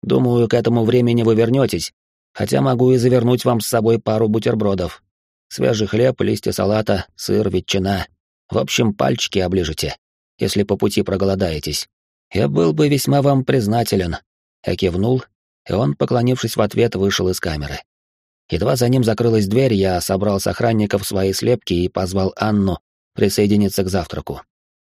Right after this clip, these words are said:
Начальник и правда расстарался, решив установить со мной хорошие отношения. Еда явно была приготовлена в неплохом ресторане и привезена сюда из города. Я сильно сомневался, что на тюремной кухне могли приготовить хотя бы часть из всего этого.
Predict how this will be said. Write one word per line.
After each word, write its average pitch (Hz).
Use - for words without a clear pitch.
Начальник 147
и 127
правда 110
расстарался, 87
решив 101
установить 101
со -
мной 98
хорошие 95
отношения. 80
Еда -
явно 135
была 117
приготовлена 117
в 104
неплохом 107
ресторане 101
и 123
привезена 120
сюда 98
из 104
города. 73
Я 139
сильно 139
сомневался, 139
что 98
на 98
тюремной 101
кухне 107
могли 98
приготовить 98
хотя 101
бы 95
часть -
из -
всего 90
этого. 78